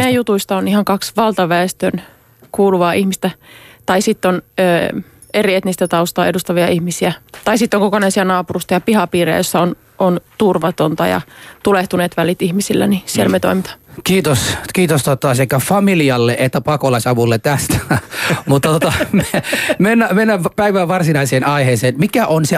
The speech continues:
Speaker 2: absurdein riita, jonka olette joutuneet selvittämään?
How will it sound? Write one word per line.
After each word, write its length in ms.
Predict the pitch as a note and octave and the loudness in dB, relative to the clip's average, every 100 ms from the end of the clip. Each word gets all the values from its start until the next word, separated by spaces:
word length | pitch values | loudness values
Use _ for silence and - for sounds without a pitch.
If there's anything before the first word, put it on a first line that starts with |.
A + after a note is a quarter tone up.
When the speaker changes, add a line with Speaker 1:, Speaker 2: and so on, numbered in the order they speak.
| - | -2
Speaker 2:
absurdein 1080 | G3+ - - D#3 C3+ A#2 A#2+ C3+ A#2+ A2+ G#2+ | -4 -4 -2 0 0 -2 0 2 2 0 0
riita, 500 | B2+ D3+ D#3 A2 G2+ - - | 0 2 4 2 0 -4 -4
jonka 220 | C3 B2 | 0 2
olette 240 | A#2+ A2+ A#2 | 2 0 2
joutuneet 540 | C3 C3+ - A2 G#2 - | 2 2 0 -2 -2 -4
selvittämään? 760 | - C3+ A#2 A2 - G#2 F2+ C#2 | -2 0 2 0 -2 -2 0 -4